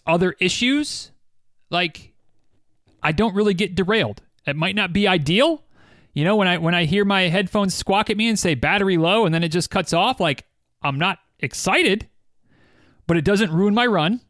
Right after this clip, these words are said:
Even if it's early on a run, even if it's early on a long run, heaven forbid, you know, we, we try to make sure that doesn't happen. We go back to hashtag charge your shit and make sure that everything's charged up,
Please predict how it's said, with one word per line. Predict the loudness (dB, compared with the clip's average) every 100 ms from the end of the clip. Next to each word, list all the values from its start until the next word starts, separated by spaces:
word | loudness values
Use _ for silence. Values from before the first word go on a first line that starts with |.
| _
Even | -2 0 0
if | -2
it's | -2 0
early | 2 4 2
on |
a | 2
run, | 0 0 -2
even | -2 -2 -2
if | -4
it's | -2
early | 0 2 2
on | 2
a |
long | 2 2 0
run, | 0 0
heaven | 0 -2 -2
forbid, | 0 0 0 -4 -12 -8
you | -4
know, | -2
we, | -2 -4
we | 0
try | 2 2
to |
make | 2 0
sure | 2
that | 2 2
doesn't | 0 2
happen. | 2 2 0
We | 0
go | 2
back | 0 0 -2
to | -2
hashtag | 0 -2 -2 -4 -2
charge | -2 -2
your | -4
shit | -2 -2 -2
and |
make | -4 -4
sure | -2 0
that |
everything's | 0 0 -2 -2
charged | 0 0 2 0
up, | 0